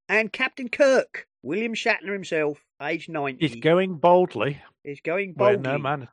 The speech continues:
Speaker 2: well, where
Speaker 1: <laughs>
Speaker 2: a few people have gone before.
Speaker 1: <laughs> Yeah, where few people have gone before. Uh, Bezos' Blue Origin will send William Shatner into space. Uh, the one I've got's the B B C, but again, this was all over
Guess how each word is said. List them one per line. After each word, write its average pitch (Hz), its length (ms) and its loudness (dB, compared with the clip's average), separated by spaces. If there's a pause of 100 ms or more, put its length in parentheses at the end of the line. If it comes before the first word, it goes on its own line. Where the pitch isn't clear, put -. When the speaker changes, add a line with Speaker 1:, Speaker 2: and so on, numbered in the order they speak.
(160)
Speaker 2:
well, 143 180 -2 (160)
where 160 280 4
Speaker 1:
<laughs> - 40 -10
Speaker 2:
a 135 80 -8
few 214 180 -2
people 120 300 -6
have 101 60 -12
gone 107 180 -4
before. 104 340 -10
Speaker 1:
<laughs> - 40 -12 (280)
Yeah, - 200 -2 (460)
where 170 160 0
few 214 220 -4
people 180 300 -2
have 160 100 -6
gone 160 200 -2
before. 120 360 -8 (480)
Uh, 156 300 2 (180)
Bezos' 208 500 4 (140)
Blue 254 260 -2
Origin 143 560 2
will 120 160 -8
send 131 320 -2
William 180 320 -4
Shatner 147 480 -4
into 131 300 -10
space. - 680 -10
Uh, 113 320 -10 (340)
the 117 80 -14
one 139 200 -2
I've 131 200 -2
got's - 260 -6
the 117 80 -14
B 123 200 -6
B 113 180 -8
C, 107 300 -10
but 113 140 -10
again, 120 320 -2
this 113 200 -12
was 107 140 -12
all 104 200 -10
over 92 200 -14